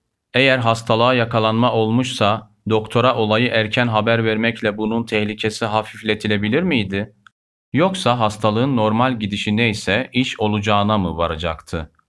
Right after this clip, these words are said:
Servet Efendi doktora danışma düşüncesindeydi.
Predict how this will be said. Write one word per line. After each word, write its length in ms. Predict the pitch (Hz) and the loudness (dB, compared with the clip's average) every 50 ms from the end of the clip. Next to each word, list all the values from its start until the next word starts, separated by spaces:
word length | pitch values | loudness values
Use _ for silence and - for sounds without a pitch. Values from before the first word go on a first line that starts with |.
| _ _ _ _ _ _ _ | _ _ _ _ _ _ _
Servet 440 | - - 123 120 131 160 185 185 123 | -4 0 0 2 2 0 0 0 -2
Efendi 460 | 101 - 101 92 90 87 104 123 120 | -2 0 0 0 0 0 -2 -2 0
doktora 480 | 113 104 107 - - 110 113 127 131 117 | -2 -2 -2 -2 -2 0 0 0 0 0
danışma 420 | 107 104 104 104 - - 107 95 | 0 -2 -2 -4 -2 -4 -4 -4
düşüncesindeydi. 960 | 92 92 - 92 90 85 85 82 - - 87 85 85 82 80 80 - 80 76 | -4 -6 -4 -4 -4 -4 -4 -8 -6 -6 -4 -4 -4 -6 -6 -8 -10 -12 -12